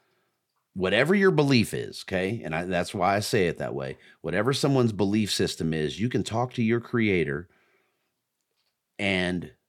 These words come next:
be one-on-one, and you have more realizations and more epiphanies,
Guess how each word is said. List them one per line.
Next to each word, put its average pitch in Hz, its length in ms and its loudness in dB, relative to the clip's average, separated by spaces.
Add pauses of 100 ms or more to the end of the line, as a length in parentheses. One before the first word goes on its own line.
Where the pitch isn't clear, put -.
(360)
be 92 160 -2
one-on-one, 101 1040 2 (320)
and 87 200 0
you 120 100 4
have 87 300 2
more 110 340 4
realizations 95 1300 0
and 85 160 0
more 104 260 2
epiphanies, 87 1000 -2